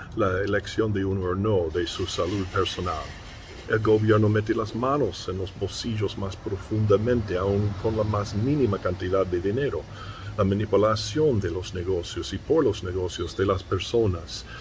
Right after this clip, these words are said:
su, y sus propios empleados. Esto es, tiene que ver, y se, se trata de control siempre, control. Am, las restricciones contra expresión y la libertad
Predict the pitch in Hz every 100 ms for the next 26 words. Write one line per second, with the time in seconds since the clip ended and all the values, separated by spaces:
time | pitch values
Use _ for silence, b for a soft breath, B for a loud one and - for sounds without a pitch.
0 | - - 113 98 - 101 - 110 107 95
1 | - 90 101 107 98 78 78 - - B
2 | B 98 - - - 120 107 101 - -
3 | - 120 143 - 107 104 113 117 117 98
4 | - - 95 - - - - 135 123 -
5 | 127 B B - 104 113 107 98 - 107
6 | 104 - 101 98 92 - - - 95 -
7 | 107 104 80 - B B B B B B
8 | - 107 104 92 90 98 110 95 101 95
9 | 107 107 - 131 135 107 - 101 90 90
10 | - 95 87 - 135 113 90 92 85 87
11 | - 113 107